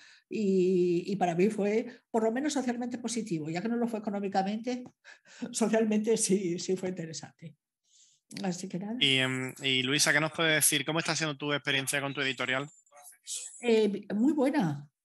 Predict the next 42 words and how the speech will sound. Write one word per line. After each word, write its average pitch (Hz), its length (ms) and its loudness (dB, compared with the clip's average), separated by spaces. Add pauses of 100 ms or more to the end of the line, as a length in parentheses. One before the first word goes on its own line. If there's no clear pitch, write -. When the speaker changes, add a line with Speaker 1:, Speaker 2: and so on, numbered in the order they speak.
(260)
Speaker 1:
muy 254 120 4
buena. 262 420 2
O 202 60 -8
sea, 233 160 -2
eh, 202 920 -2 (200)
la 226 160 0
verdad 220 180 0
es 302 60 -4
que 330 80 -2
todavía 277 260 0
no 269 80 0
he 262 40 0
empezado 240 380 -2
a 240 40 -4
rodar 240 340 0
porque 247 200 -6
yo 214 40 -4
también 214 260 -2
debería 202 280 -2
hacer 208 160 -6
una 196 160 -4
parte 208 300 2
de 185 520 -2
promoción 240 920 0
y 208 140 -2
de 180 600 -4 (220)
hablar 208 300 0
con 214 160 -2
medios 240 720 0
y 185 80 -4
hacer 170 220 -6
algo 196 200 -4
por, 180 240 -8
y 190 100 -2
hacer 180 260 -4
algo 196 380 -2
por 196 120 -4
mi 165 100 -4
cuenta, 175 300 -4
pero 175 120 -4
desde 185 180 -2
luego 190 440 -2